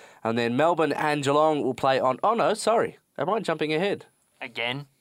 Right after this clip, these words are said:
Speaker 1: Yeah. <laughs> So, she's laughing 'cause I've, I've made a brutal mistake, haven't I? Oh, no, that's, no, that's this weekend.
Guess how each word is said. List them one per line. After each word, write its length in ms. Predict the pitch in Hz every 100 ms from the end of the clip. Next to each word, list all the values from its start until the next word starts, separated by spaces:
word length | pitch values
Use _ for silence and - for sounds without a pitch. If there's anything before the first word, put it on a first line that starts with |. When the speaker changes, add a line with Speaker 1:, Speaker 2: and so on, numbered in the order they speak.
| _ _ _ _ -
Speaker 1:
Yeah. 140 | 131 -
<laughs> 40 | - 640 622 622 622 - - - - _ _ _ _ - - - - - -
So, 240 | 202 185 - _ _ _ _ -
she's 200 | 196 180
laughing 320 | 196 190 147
'cause 160 | 156 143
I've, 200 | 139 135
I've 200 | 123 127
made 200 | 135 131
a 40 |
brutal 300 | 120 151 127
mistake, 380 | 113 104 113 98
haven't 180 | 123 104
I? 140 | 92 87 - _ _ _ _ _ _ 180 -
Oh, 120 | 214
no, 160 | 170 175
that's, 260 | 254 226 -
no, 160 | 175
that's 220 | 180 214
this 160 | 208 -
weekend. 400 | 123 110 117 175